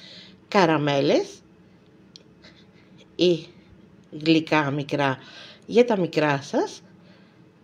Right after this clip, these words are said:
Πλέκεται πάρα πολύ απλά, δεν θα δυσκολευτείτε ούτε οι αρχάριες να τη φτιάξετε.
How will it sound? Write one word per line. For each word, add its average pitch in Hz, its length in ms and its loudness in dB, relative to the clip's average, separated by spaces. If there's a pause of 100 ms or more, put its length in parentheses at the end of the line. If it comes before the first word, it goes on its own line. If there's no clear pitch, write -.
(720)
Πλέκεται 247 380 4
πάρα 190 380 0
πολύ 170 280 2
απλά, 262 360 0
δεν 254 160 8
θα 254 160 -2
δυσκολευτείτε 190 760 0
ούτε 240 200 2
οι 165 140 2
αρχάριες 247 580 2
να 214 160 -2
τη 180 100 -4
φτιάξετε. 127 680 -4